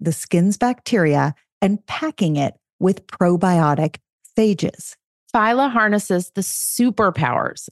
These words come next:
Speaker 2: of probiotics, tiny warriors targeting and wiping out the acne-causing bacteria. In studies, Phyla slashed acne-causing bacteria by a whopping ninety percent.
Speaker 1: Phyla doesn't just fix acne you can see.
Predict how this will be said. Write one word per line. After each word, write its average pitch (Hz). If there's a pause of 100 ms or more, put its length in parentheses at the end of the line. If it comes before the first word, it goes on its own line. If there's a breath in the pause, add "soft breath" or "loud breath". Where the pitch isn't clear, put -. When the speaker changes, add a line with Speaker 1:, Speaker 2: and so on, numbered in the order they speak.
Speaker 2:
of 175
probiotics, 170
tiny 302
warriors 165
targeting 247
and 214
wiping 190
out 151
the 160
acne-causing 156
bacteria. - (540)
In 202
studies, 202 (120)
Phyla 208
slashed 180 (120)
acne-causing 170
bacteria 156
by 151
a 143
whopping 147
ninety 139
percent. - (560)
Speaker 1:
Phyla 427
doesn't 311
just 269
fix 220
acne 214
you 170
can 160
see. -